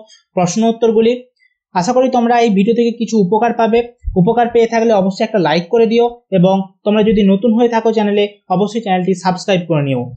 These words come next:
আর তোমাদের যদি কোনো প্রশ্ন থেকে থাকে, অবশ্যই comment বক্সে জানাতে পারো। এছাড়াও তোমরা আমাদের Telegram চ্যানেলে,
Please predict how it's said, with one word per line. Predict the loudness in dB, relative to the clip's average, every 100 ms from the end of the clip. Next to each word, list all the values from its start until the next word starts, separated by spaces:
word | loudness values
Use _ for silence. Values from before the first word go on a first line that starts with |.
| -12 -6
আর | -4
তোমাদের | 0 0 0
যদি | 0
কোনো | 0 -2
প্রশ্ন | 0 -2 -2 -4
থেকে | 0 0
থাকে, | 2 2
অবশ্যই | 0 0 -2
comment | -2 0 0 0
বক্সে | 0 -2
জানাতে | 0 0 0
পারো। | 0 0 -2 -8 _
এছাড়াও | -4 0 0 0
তোমরা | 0 0 0
আমাদের | 0 0 -2 -4 _
Telegram | -2 -2 0 0 2
চ্যানেলে, | 0 2 0